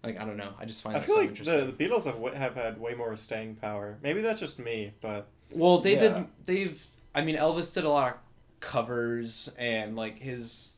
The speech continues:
Speaker 1: style of music is
Speaker 2: you
Speaker 1: still,
Speaker 2: could argue
Speaker 1: like
Speaker 2: his whole discography was covers of
Speaker 3: Yeah.
Speaker 1: <laughs> Yeah,
Speaker 3: Yeah.
Speaker 1: true, true.
Speaker 3: He also,
Speaker 1: Um,
Speaker 3: like, I don't think people, like, I think when people think of the Beatles, they think of people who wrote their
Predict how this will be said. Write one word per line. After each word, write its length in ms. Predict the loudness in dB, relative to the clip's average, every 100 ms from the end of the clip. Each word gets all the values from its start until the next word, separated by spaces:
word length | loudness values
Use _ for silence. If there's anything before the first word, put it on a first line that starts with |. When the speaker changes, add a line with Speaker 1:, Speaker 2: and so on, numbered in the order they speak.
| -6
Speaker 1:
style 600 | -4 -2 0 0 0 -2
of 140 | -4
music 480 | -4 -4 -6 -8 -10
is 120 | -6
Speaker 2:
you 120 | -6
Speaker 1:
still, 120 | 0 2
Speaker 2:
could 80 | 4
argue 220 | 4 2
Speaker 1:
like 80 | 0
Speaker 2:
his 80 |
whole 380 | 2 2 2 -2 -16 -20 -20 -12
discography 580 | -6 0 2 2 -2 -8
was 120 | -10
covers 420 | -8 -6 -6 -8
of 120 | -12 -14 -14 -12 -4
Speaker 3:
Yeah. 180 | -2 -4 -8
Speaker 1:
<laughs> 160 | -10 0
Yeah, 540 | 2 6 6 8 4 2
Speaker 3:
Yeah. 80 | -8
Speaker 1:
true, 360 | -2 0 0 -4
true. 320 | -2 -2 -2 -8 -16 -16
Speaker 3:
He 140 | -2 4
also, 220 | 6 4
Speaker 1:
Um, 40 | 0
Speaker 3:
like, 140 | -6 -12 -20 -6
I 60 | -4
don't 140 | -4
think 160 | -8 -8
people, 420 | -6 -4 -4 -6 -12 _ _ _ 0
like, 160 | 2
I 60 | 2
think 200 | -2 -6
when 100 | -6
people 160 | -6 -6
think 180 | -4 -4
of 120 | -4
the 80 | -4
Beatles, 180 | -4
they 80 | -6
think 160 | -8 -10
of 80 | -12
people 220 | -12 -10
who 80 | -8
wrote 200 | -8 -8
their 180 | -12